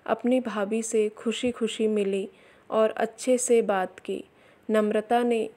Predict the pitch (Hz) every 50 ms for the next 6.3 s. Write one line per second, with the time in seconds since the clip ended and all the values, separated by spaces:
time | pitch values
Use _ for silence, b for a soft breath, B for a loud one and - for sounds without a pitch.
0 | - _ _ - - - - - - 233 240 262 262 254 233 214 214 226 240 240
1 | - - 233 220 208 - b b b b b b b b b 202 220 220 233 262
2 | 254 - - 254 240 233 - - 254 247 247 - 240 233 220 214 220 254 254 240
3 | 220 226 233 220 220 - - - 202 - - - - 254 262 247 - 247 226 220
4 | 226 - - - - 240 214 208 202 208 214 208 208 - 226 233 240 240 233 220
5 | 214 208 208 - B B B B B B B B 214 214 208 190 214 220 220 220
6 | - - 214 208 196 -